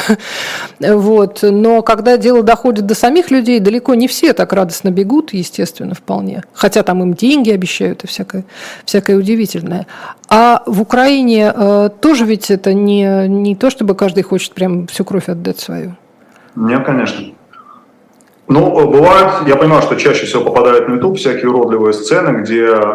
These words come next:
Speaker 2: какие-то военкоматовские люди скручивают человека, э, силой, запихивают его в машину и увозят его. Ну, сцены похожи на то, что мы можем видеть из России, да. А, такое тоже есть.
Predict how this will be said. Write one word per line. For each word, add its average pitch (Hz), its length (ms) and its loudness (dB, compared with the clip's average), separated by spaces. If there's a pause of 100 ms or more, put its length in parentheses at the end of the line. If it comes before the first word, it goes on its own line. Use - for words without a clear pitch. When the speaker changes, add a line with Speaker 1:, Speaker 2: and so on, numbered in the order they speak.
(160)
Speaker 2:
какие-то 113 440 0
военкоматовские 110 800 0
люди 131 360 2
скручивают 98 600 -2
человека, 90 1300 -2
э, - 60 -6
силой, 156 360 0
запихивают 107 460 0
его 104 100 2
в 101 60 0
машину 110 380 0
и - 20 0
увозят 107 340 -2
его. 104 540 -2
Ну, 147 260 -2 (300)
сцены 180 320 0
похожи 151 340 2
на - 80 0
то, 131 80 0
что 123 140 -2
мы 117 100 0
можем 117 280 0
видеть 107 200 -2
из 104 100 -2
России, 98 420 -6
да. - 340 -6 (1300)
А, 101 800 4
такое 160 260 2
тоже 156 200 2
есть. - 420 -4